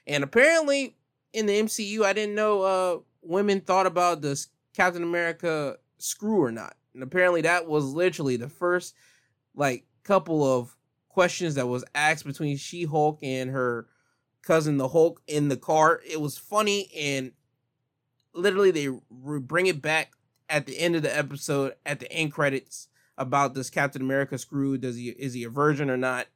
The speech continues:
I mean, it's funny. It gives you, the first episode tells you how she becomes She-Hulk. I mean, I would love for you guys to watch this one.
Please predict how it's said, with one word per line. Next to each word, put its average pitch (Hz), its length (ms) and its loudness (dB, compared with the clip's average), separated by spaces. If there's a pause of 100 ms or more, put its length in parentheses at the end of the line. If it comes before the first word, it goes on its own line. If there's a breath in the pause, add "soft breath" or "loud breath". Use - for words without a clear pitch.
I 156 80 -6
mean, 147 260 -2
it's 233 240 0
funny. 131 380 0 (500 soft breath)
It 156 300 -6
gives 190 300 4
you, 196 140 -6
the 156 100 -4
first 190 240 0
episode 170 340 0
tells 165 240 0
you 143 100 -6
how 156 220 4
she 156 180 -6
becomes 180 440 0
She-Hulk. 151 640 -2 (260)
I 208 140 2
mean, 196 340 0 (200)
I 214 440 -2
would 165 320 -2
love 151 380 0
for 147 100 -8
you 135 100 -2
guys 135 200 -2
to 127 80 -10
watch 127 280 -4
this - 160 -16
one. 123 160 -16